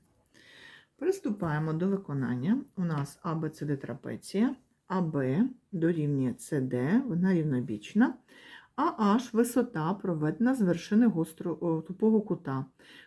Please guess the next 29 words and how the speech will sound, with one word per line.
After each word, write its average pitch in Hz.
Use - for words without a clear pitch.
Вона 170
проводить, 147
з 165
вершини 190
гострого 156
кута 165
вона 170
проведена 170
до 190
с-, -
продовження 170
основи 175
Б 170
Ц. -
Кут 233
H 160
А 151
Б 147
дорівнює 165
сорок 254
два 170
градуси. 131
Потрібно 160
знайти 156
градусні 143
міри 139
кутів 139
А, 269
Б, 202